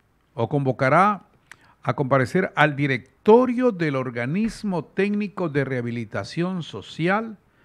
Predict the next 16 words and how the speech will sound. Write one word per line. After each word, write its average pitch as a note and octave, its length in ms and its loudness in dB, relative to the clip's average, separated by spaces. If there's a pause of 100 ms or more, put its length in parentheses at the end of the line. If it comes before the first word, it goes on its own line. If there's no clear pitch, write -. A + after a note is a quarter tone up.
(300)
y A#2 100 -4
al B2+ 80 0
director C3 420 -2
del C3+ 200 -4
snai D3 460 -6
tras A2+ 180 -4
masacre B2+ 520 -4
en A2 80 -6
cárcel C3 480 -2
del A#2+ 140 -4
país. - 680 -10 (640)
Ramiro, E3 680 2 (920)
este C3+ 240 4
es C3+ 40 4
un C3+ 140 0
tema C#3+ 560 0